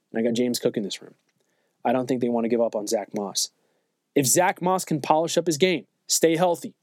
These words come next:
he is extremely dangerous. If the Buffalo Bills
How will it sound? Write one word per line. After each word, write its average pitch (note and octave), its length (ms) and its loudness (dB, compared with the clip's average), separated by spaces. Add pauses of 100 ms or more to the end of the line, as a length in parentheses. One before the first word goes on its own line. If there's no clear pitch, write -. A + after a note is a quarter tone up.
(160)
he E3 260 0
is E3+ 220 0 (100)
extremely F3+ 580 0
dangerous. E3+ 580 -2 (1040)
If D#3 220 2
the E3 100 2
Buffalo F3 400 2
Bills F3+ 280 0